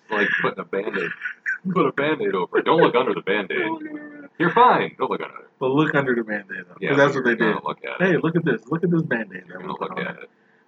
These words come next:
Speaker 2: Look at my scar." That's, you know, people do that. They get cut. But, "Look
Speaker 1: Yeah.
Speaker 2: at my scar. Keep the Band-Aid on it, bro."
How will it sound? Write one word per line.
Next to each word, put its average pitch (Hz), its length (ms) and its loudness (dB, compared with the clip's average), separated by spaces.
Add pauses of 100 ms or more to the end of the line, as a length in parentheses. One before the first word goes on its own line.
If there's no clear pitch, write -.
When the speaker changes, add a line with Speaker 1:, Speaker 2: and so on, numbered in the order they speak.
Speaker 2:
Look 143 120 0
at 151 60 0
my 143 100 0
scar." 135 320 -2
That's, 117 200 -2
you 123 200 -6
know, 196 100 -2
people 101 260 -14
do 98 120 -16
that. 95 100 -18
They 95 80 -20
get - 220 -20
cut. 101 180 -16
But, 202 120 -14
"Look 139 80 -4
Speaker 1:
Yeah. 175 100 -2
Speaker 2:
at 247 80 -2
my 202 80 4
scar. 180 480 0 (160)
Keep - 120 -8
the 226 80 -4
Band-Aid 202 400 -4
on - 120 -14
it, - 100 -20
bro." - 240 -8